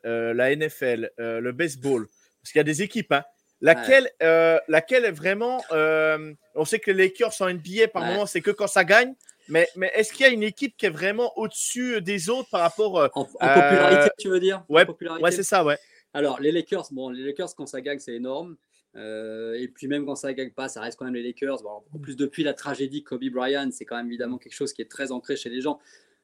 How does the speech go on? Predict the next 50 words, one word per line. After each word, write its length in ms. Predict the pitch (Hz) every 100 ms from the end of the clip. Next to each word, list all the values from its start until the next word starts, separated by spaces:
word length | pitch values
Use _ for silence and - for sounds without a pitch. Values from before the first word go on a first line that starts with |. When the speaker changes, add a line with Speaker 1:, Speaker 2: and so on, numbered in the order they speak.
| -
Speaker 2:
Pareil, 440 | 123 139 156 139
euh, 240 | 117 107 98
enfin, 160 | - 101
je 20 |
veux 60 | 110
dire, 140 | 120
il 60 | 110
n'y 60 |
a 60 | 113
pas 180 | 135 -
un 160 | 147 139
endroit, 540 | 131 127 156 160 139
euh, 680 | 117 113 107 104 104 104 104
ça 160 | - 107
fait 180 | -
quatre 340 | 117 127 123 -
ans 60 |
qu'il 180 | 135 123
est 60 | 123
mort, 180 | 165 131
hein, 80 | 127
c'était 160 | 123
janvier 300 | 113 120 123
deux 100 | 123
mille 140 | 123 117
dix-neuf, 500 | 120 120 160 165 - - _ _ _
il 60 | 110
y 40 |
a 120 | 107 107
quatre 220 | 113 123
ans 60 |
et 20 | 120
demi, 120 | 156
presque 280 | 123 - 117
cinq. 260 | 151 151 -
Il 80 | -
n'y 40 |
a 40 | 127
pas 180 | 156 147
un 200 | 170 170
endroit 340 | 156 147 165
dans 160 | 147 135
L 120 | 135
A 160 | 156 165
où 120 | 147
on 60 | 127
passe 240 | 131 123
pas 220 | - 147
devant 440 | 143 127 120 139 139
une, 460 | 127 117 113 107